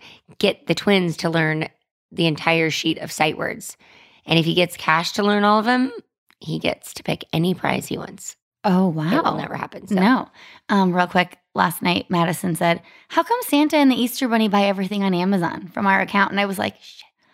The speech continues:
Speaker 2: Uh, I don't, I have no idea. I don't pay for it. I don't know."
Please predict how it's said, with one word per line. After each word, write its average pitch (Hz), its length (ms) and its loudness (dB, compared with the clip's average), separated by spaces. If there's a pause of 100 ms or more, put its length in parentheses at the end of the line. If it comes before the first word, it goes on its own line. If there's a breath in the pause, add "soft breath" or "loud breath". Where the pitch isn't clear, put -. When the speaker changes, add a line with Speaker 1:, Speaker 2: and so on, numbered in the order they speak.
(260)
Speaker 2:
Uh, 196 920 6 (140)
I 214 120 4
don't, 349 320 0
I 196 100 4
have 214 100 0
no 196 220 2
idea. 185 320 -2
I - 100 -2
don't 240 180 -2
pay 190 120 -6
for - 200 -8
it. 220 120 -4
I - 80 -6
don't 214 160 -8
know." 262 100 0